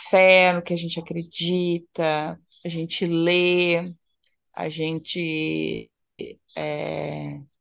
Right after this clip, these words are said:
fazer uma conexão bem interna mesmo, vejo um, algo pra dentro.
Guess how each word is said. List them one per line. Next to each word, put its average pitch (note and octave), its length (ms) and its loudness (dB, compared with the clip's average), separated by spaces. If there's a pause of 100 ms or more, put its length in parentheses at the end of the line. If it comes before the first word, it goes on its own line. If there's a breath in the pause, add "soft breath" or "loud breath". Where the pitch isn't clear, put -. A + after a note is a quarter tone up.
(680)
fazer G#3 160 4
uma C#4+ 160 2
conexão C#4 400 2
bem A#3 160 4
interna F3 580 2
mesmo, D3+ 380 -12 (120)
vejo D#3+ 340 -6
um, - 440 -8 (460)
algo F3 240 0
pra F3+ 180 4
dentro. D3+ 500 2